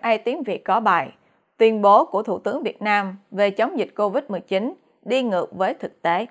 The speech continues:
Theo đó, Thủ tướng Việt Nam mới đây dõng dạc tuyên bố Việt Nam đã chống dịch thành công. A F A dẫn lời ông Phạm Minh Chính phát biểu cuối tháng mười năm hai nghìn không trăm hai mươi ba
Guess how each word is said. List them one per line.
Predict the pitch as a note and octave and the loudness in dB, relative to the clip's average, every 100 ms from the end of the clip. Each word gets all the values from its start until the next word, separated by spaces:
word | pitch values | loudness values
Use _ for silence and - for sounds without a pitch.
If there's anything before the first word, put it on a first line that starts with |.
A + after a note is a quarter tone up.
| _ _ _ _ _ _ _ _ - | _ _ _ _ _ _ _ _ -2
Theo | C4+ C4 | 2 4
đó, | A3 F4+ | 4 4
Thủ | A3+ F3+ | 0 -2
tướng | A3 D4 | -2 -2
Việt | G#3+ | -4
Nam | G#3+ G#3+ G#3 | -2 -2 0
mới | G3 C4 | 0 2
đây | G#3+ G3 F#3+ - _ - | 2 2 -2 -10 _ -2
dõng | F#3+ F#3 D#4 | 0 0 2
dạc | F#3+ C3 - | 0 0 -2
tuyên | G3+ F#3+ F3+ | -4 -2 0
bố | F#3 A#3 E4 _ _ - | 2 0 -2 _ _ -2
Việt | G3+ G3+ | 0 0
Nam | B3 C4+ A#3 | 0 0 2
đã | G3 | -2
chống | G3+ A3 F4 | -2 -4 -2
dịch | F#3+ - | -4 -4
thành | - F#3 - | -8 -10 -4
công. | F#3+ F#3+ F3 _ _ _ _ _ _ _ _ _ | 0 0 -2 _ _ _ _ _ _ _ _ _
A | A3 | 4
F | A3+ E4 | 4 2
A | - A#3 | -2 -2
dẫn | A3+ F3 B3+ | 0 -4 -2
lời | A#3 F#3 - | 0 0 0
ông | B3+ C4 | -2 -2
Phạm | - - F#3+ | -4 -4 -4
Minh | G3+ G3 | -6 -4
Chính | G#3+ A3 G4+ - _ | -4 -2 -6 -12 _
phát | C#4+ - | -2 -2
biểu | F#3 - | -2 -2
cuối | G3 G#3 C#4+ | -2 -4 -4
tháng | B3 D#4 | -4 -6
mười | G3+ F3+ | -2 -2
năm | E3+ A3 | -2 -4
hai | C#4 | -4
nghìn | A#3 D#3+ | -4 -6
không | - G#3 | -6 -8
trăm | G3+ A3 G#3 | -4 -4 -4
hai | A#3 | -4
mươi | G#3 | -6
ba | G3 G#3 G3+ | 0 0 0